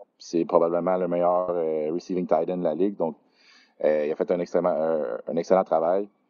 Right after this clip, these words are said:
Euh, mais, tu sais, c'est un leader tellement positif. Mon gars, il a été, il a, il a fait partie de des saisons perdantes depuis des années.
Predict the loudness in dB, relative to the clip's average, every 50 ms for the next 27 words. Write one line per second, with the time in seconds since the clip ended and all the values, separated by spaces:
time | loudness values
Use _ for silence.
0 | _ _ -20 -20 _ _ _ _ _ _ 0 0 2 2 2 0 0 -2 -2 -2
1 | -4 -6 -8 _ _ _ _ _ _ _ -8 -4 -4 -4 0 2 0 2 2 2
2 | 2 2 2 0 -2 0 2 2 2 2 0 -2 -4 -4 -4 0 0 0 0 0
3 | -4 -4 -4 -6 -10 _ -2 -2 -2 -2 -2 -2 -2 0 0 2 0 0 0 0
4 | -2 -4 -4 -2 0 0 0 0 -2 -2 -4 -6 -8 -12 -12 -6 -6 0 0 0
5 | 0 0 -4 -6 -4 -2 -2 -4 0 0 0 0 0 0 0 0 0 0 0 -2
6 | -4 -2 -2 -2 -2 0 0 2 2 2 2 -2 -6 -6 -8 -8 -8 -8 -6 -2
7 | -2 -2 0 2 0 0 0 0 -2 -4 -4